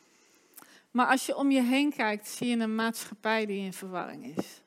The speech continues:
Waar chaos heerst. Hè, er is dreiging van oorlog, mensen zijn op de vlucht.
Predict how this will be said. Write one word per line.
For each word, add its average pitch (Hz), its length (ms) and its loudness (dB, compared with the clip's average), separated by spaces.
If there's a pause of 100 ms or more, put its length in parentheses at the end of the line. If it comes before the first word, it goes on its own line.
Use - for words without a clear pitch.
(720)
Waar 220 200 2
chaos 247 720 2
heerst. - 540 -14 (2000)
Hè, 254 100 2
er 262 120 2
is 208 140 -6
dreiging 262 640 6
van 247 160 -4
oorlog, 262 520 0
mensen 254 340 2
zijn 240 180 4
op 233 120 0
de 226 100 -8
vlucht. - 680 0